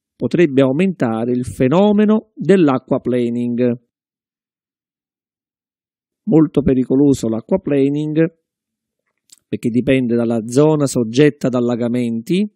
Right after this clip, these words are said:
questo caso la strada deformata potrebbe accumulare acqua, vedete? E possiamo perdere il controllo del nostro veicolo.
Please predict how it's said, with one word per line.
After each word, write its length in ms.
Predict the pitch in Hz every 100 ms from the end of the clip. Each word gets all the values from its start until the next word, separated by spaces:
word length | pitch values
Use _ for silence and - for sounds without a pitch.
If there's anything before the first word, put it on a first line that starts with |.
| _ _
questo 280 | - - 113
caso 280 | 131 131 120
la 100 | 117
strada 300 | - 135 127
deformata 960 | 120 - 117 117 135 135 123 120 110 123 _
potrebbe 440 | 110 139 139 123
accumulare 1000 | 120 - 123 123 135 139 127 117 113 _ _ _ _ _ _
acqua, 600 | 127 - _ 156 185 - _ _ _ _ _ _ _ _ _ _ _ _ _ _ _ _ _ _ _ _ _ _ _ _ _ _ _ _ _ _ _ _ _ _ -
vedete? 580 | 107 98 98 147 196 _ _ _ _ _ _ _ _ _ _ _ _ _ _ _ _ _ _ _ -
E 100 | -
possiamo 380 | - 143 180 151
perdere 360 | 180 151 135
il 100 | 131
controllo 760 | - 202 175 127 120 123 135 139
del 200 | - 180
nostro 440 | 123 110 - 123
veicolo. 720 | 110 110 104 - 117 113 117